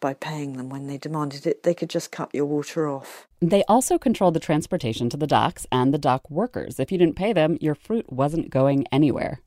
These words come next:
Speaker 1: And so they had the whole industry absolutely in their hands. And it's here, really, that you see the beginnings of mafia behaviour, because you've got intimidation. You know, if you said no to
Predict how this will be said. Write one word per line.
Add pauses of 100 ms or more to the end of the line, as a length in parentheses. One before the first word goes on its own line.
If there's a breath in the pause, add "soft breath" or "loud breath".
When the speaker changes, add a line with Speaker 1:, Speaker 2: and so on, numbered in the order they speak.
(140)
Speaker 1:
And
so
they
had (180)
the
whole
industry (160)
absolutely
in
their
hands. (140)
And (520 loud breath)
it's
here,
really, (140)
that
you
see
the
beginnings
of
mafia
behaviour,
because
you've
got
intimidation. (120)
You
know,
if
you
said
no
to